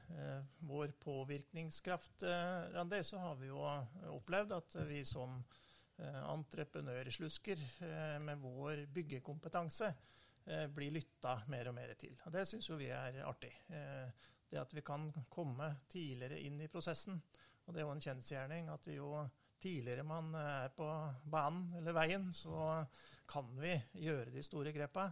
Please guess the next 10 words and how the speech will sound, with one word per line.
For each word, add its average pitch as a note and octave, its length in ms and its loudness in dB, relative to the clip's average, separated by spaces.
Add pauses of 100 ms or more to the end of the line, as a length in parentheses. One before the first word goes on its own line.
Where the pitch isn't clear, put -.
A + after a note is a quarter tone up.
Vi, F3+ 160 -8
vi D#3 80 -4
kan, C3+ 380 -4
eh, D3+ 340 -4
påvirke C#3 540 0 (100)
gjennom D#3+ 400 -4
å, D3+ 280 2 (840)
eh, D3 340 0
forene, D3 480 4 (240)
eh, D#3 380 -2